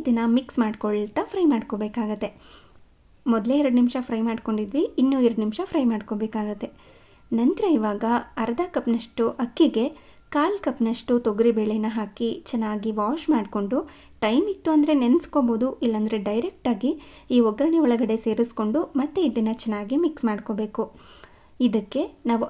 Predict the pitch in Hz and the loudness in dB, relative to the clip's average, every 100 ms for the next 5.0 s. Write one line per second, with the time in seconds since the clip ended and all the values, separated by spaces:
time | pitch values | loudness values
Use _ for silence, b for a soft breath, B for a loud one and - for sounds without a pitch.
0 | 233 - 349 320 269 262 233 226 302 254 | -6 -4 0 0 0 2 2 2 2 2
1 | 226 220 220 220 214 220 269 311 B B | 2 0 -2 -4 -4 -2 -4 -6 B B
2 | - 214 196 359 - 220 254 - B B | -6 -4 0 -2 -2 -4 -4 -6 B B
3 | 240 233 311 392 - - - 233 - 233 | 0 4 4 2 -2 -6 -4 -6 -4 -4
4 | 226 - 240 233 233 214 214 359 403 | -4 -4 -4 0 0 0 0 -2 -2